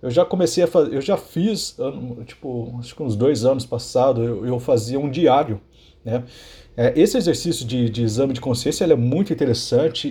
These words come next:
pra você se conhecer, inclusive, né? Tirando o âmbito, né, de, de, de,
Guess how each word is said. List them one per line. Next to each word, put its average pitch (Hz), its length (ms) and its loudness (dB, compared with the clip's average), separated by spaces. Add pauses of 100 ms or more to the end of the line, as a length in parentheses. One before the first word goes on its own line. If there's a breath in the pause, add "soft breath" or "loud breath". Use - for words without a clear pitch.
pra 151 120 -4
você 151 300 0
se 170 140 -2
conhecer, 185 480 -2
inclusive, 110 580 -2
né? 127 240 0 (460 loud breath)
Tirando 190 420 6
o 147 100 2
âmbito, 120 440 0
né, 127 220 2
de, 110 180 -4
de, 113 280 -2
de, 113 360 -4